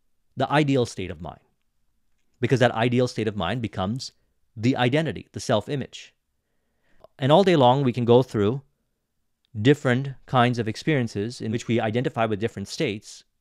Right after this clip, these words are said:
and then assume to be or interpret ourselves to be the representation of that state, even if it's not who we truly are. But we have the power to maintain the ideal state of mind,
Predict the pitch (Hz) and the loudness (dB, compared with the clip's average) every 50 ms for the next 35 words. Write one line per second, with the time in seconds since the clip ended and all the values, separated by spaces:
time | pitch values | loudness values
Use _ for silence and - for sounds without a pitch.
0 | _ _ _ _ _ _ - 127 127 127 127 - - 180 180 147 160 123 101 107 | _ _ _ _ _ _ -6 -2 -2 -2 -2 0 0 0 0 0 -2 -4 -2 -2
1 | 143 151 120 92 90 98 - _ _ _ _ _ _ _ _ _ _ _ _ _ | -2 -2 -2 -4 -8 -14 -18 _ _ _ _ _ _ _ _ _ _ _ _ _
2 | _ _ _ _ _ _ - 117 120 - - 120 - 151 151 156 143 135 131 - | _ _ _ _ _ _ 2 2 2 2 0 -2 -2 -2 -2 0 0 0 0 2
3 | - 143 131 - - 127 101 95 139 165 147 110 95 98 107 - _ _ _ _ | 0 -2 -2 -2 -4 -6 -4 -2 -4 -4 -4 -6 -8 -10 -14 -20 _ _ _ _
4 | _ _ _ _ _ _ _ _ _ _ _ _ _ _ _ _ - 113 110 110 | _ _ _ _ _ _ _ _ _ _ _ _ _ _ _ _ -2 0 2 4
5 | 127 131 143 131 110 127 123 123 107 104 120 113 98 87 104 104 - - - 143 | 4 2 2 0 0 -2 -2 -4 -6 -6 -6 -8 -6 -6 -6 -6 -4 -4 -2 -2
6 | 107 95 - - 135 135 151 165 151 - 147 - - 139 147 147 110 87 - - | -2 -4 -6 -6 -6 -4 -4 -4 -6 -6 -8 -8 -6 -4 -4 -4 -4 -6 -10 -14
7 | _ _ _ _ _ _ _ _ _ _ - 147 123 127 120 - 113 98 104 - | _ _ _ _ _ _ _ _ _ _ -2 0 0 0 0 -2 -4 -4 -4 -4
8 | 104 98 85 - - _ _ _ _ _ _ _ _ _ _ _ _ _ _ _ | -4 -4 -6 -6 -12 _ _ _ _ _ _ _ _ _ _ _ _ _ _ _
9 | _ _ _ _ _ _ _ _ _ _ _ _ _ _ _ _ _ _ _ _ | _ _ _ _ _ _ _ _ _ _ _ _ _ _ _ _ _ _ _ _
10 | _ _ _ _ _ _ - 123 120 139 135 120 117 - 117 120 131 147 185 180 | _ _ _ _ _ _ 0 4 4 6 6 4 0 0 2 4 4 4 4 0
11 | - - 98 85 98 117 - _ - 117 120 131 127 120 - 139 147 185 214 220 | -4 -8 -8 -8 -10 -14 -18 _ -6 -4 -2 -2 -2 -4 -4 -4 -4 -2 -2 -4
12 | 196 147 - 95 101 95 95 92 90 - - 95 90 87 85 87 78 76 78 - | -4 -6 -6 -6 -6 -6 -6 -6 -8 -8 -8 -8 -8 -8 -8 -12 -14 -14 -16 -18